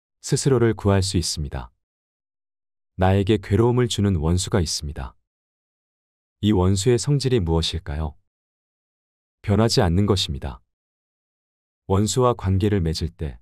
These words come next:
상대를 바꿀 수는 없습니다. 관계를 바꾸려면 어떻게 될까요? 내가 지칩니다. 상대는 지치지 않습니다. 내가 힘들고 마음대로 되지 않으니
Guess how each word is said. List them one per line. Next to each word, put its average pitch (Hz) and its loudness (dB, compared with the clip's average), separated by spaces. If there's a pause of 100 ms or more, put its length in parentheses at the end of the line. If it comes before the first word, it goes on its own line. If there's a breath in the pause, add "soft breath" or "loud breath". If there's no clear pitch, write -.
(300)
상대를 131 2
바꿀 95 -2
수는 101 0
없습니다. 73 -6 (1300)
관계를 117 2
바꾸려면 104 0
어떻게 90 -4
될까요? 85 -4 (1300)
내가 98 2
지칩니다. 92 -4 (1200)
상대는 123 2
지치지 98 -4
않습니다. 71 -4 (1200)
내가 98 2
힘들고 147 2
마음대로 98 2
되지 92 -2
않으니 69 -8